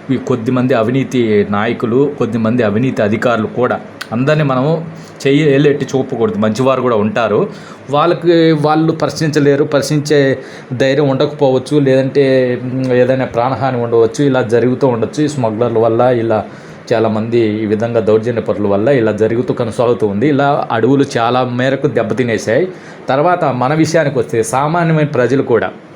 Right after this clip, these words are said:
ఈ మధ్య బాగా పబ్లిక్ పెరిగిపోయింది. ఒకప్పుడు జనాభా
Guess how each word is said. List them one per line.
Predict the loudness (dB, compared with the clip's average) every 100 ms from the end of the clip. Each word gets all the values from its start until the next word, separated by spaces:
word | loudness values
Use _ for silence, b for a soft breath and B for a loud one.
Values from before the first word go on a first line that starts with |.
| -20 B B 0
ఈ | 2
మధ్య | 2 0 0 0 0 -2 -6 -14 -20 B B
బాగా | -2 0 2 2 2 2 -2 -6 -20 -6 -2
పబ్లిక్ | -2 -2 -2
పెరిగిపోయింది. | 0 0 2 0 -2 -8 -18 -14 -2
ఒకప్పుడు | 0 0 -2 2 2
జనాభా | 2 2 2 0 0 0 -2